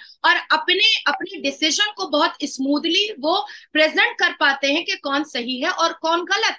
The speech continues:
है। डेफ-, ये, ये बात मैं सच कहूंगी। लेकिन अब बात आती है कि हमारे हिंदुस्तान में नाइंटी नाइन पॉइंट नाइन परसेंट मीडिया जो है,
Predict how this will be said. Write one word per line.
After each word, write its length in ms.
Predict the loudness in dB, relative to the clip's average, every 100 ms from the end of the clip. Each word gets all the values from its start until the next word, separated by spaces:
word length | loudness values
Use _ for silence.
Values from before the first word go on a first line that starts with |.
| -10
है। 100 | -14 _ _ -2
डेफ-, 240 | -2 -2 -8
ये, 280 | -4 0 0 2
ये 120 | 0
बात 280 | 2 0 0
मैं 100 | -6
सच 240 | -6 -8
कहूंगी। 480 | -2 -2 -2 -6 -10 -12 -20 -4
लेकिन 480 | 0 0 2 0 0
अब 300 | 0 0 2
बात 340 | 4 2 4
आती 380 | 2 2 -4 -2
है 300 | -2 -2 -10 _ _
कि 60 | -2
हमारे 520 | 0 0 4 4 2
हिंदुस्तान 800 | 0 -4 -6 -10 -6 0 0 0
में 260 | -4 -2
नाइंटी 580 | 0 0 -2 -4 -4 -2
नाइन 340 | 0 0 -2 -6
पॉइंट 420 | -4 -2 -2 -4
नाइन 280 | -4 -4 -6
परसेंट 540 | -8 -10 -10 -8 -8 -6 -6
मीडिया 460 | -6 -6 0 0
जो 220 | 0 -6
है, 260 | -2 0 -2